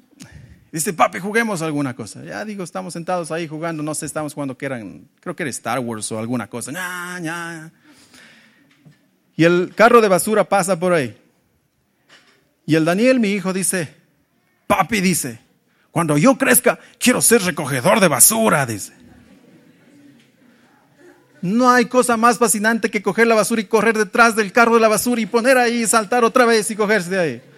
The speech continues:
Claro, a esa edad no hay cosa más emocionante, ¿no? Y de repente, ¡fum!, vino algo a mi corazón. Hmm.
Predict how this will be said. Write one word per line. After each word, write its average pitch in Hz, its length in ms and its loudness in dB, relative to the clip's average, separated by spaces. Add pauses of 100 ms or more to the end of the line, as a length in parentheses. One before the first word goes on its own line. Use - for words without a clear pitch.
(400)
Claro, 247 180 8
a 240 40 10
esa 247 140 4
edad 285 160 8
no 233 80 4
hay 165 80 2
cosa 180 260 -2
más - 460 -4
emocionante, 180 600 0
¿no? 120 160 -8 (1400)
Y 240 60 4
de 277 80 4
repente, 247 720 2 (200)
¡fum!, 127 560 6
vino 170 220 -2
algo 185 140 -2
a 175 40 -2
mi 170 100 -6
corazón. 156 460 -4 (880)
Hmm. 220 220 2